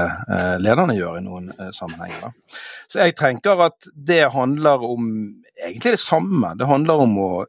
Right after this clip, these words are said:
øke bevisstheten om hva kulturen er, og så kanskje mest av alt det vi da glemmer litt, hva er konsekvensen av kulturen?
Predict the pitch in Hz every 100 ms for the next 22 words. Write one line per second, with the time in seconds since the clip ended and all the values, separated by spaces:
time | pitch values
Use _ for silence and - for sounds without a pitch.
0 | - 107 101 117 - 92 156 147 147 -
1 | - 110 - 117 107 110 _ 85 110 151
2 | - 139 147 139 127 127 139 156 _ _
3 | _ _ _ _ 127 - 131 120 113 117
4 | 113 - 110 107 - 104 98 92 95 95
5 | 101 98 143 _ _ - - - - -
6 | 98 - - 117 101 - - - - -
7 | - - -